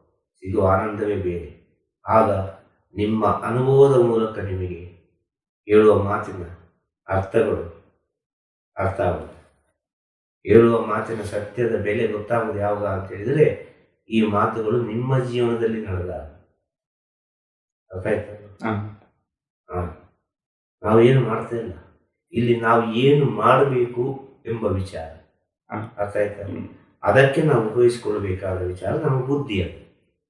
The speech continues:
Speaker 1: ಆದ ಕಾರಣ ಮನುಷ್ಯನಿಗೆ ಬುದ್ಧಿಯನ್ನು ವಿಪರೀತವಾಗಿ ಕೊಟ್ಟಿದ್ದಾನೆ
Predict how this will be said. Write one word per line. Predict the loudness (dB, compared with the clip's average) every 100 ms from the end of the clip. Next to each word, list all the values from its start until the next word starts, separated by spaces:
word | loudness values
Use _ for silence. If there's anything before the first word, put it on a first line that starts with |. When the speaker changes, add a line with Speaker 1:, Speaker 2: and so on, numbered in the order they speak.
| 0 4
Speaker 1:
ಆದ | 6 6
ಕಾರಣ | 2 -2 -6
ಮನುಷ್ಯನಿಗೆ | -10 -10 -4 2 2 2 -10 _ _ _ _ -6
ಬುದ್ಧಿಯನ್ನು | -4 2 6 6 2 -4
ವಿಪರೀತವಾಗಿ | -4 -6 -4 -2 -2 -4 -2 0 0
ಕೊಟ್ಟಿದ್ದಾನೆ | -4 -10 -12 -18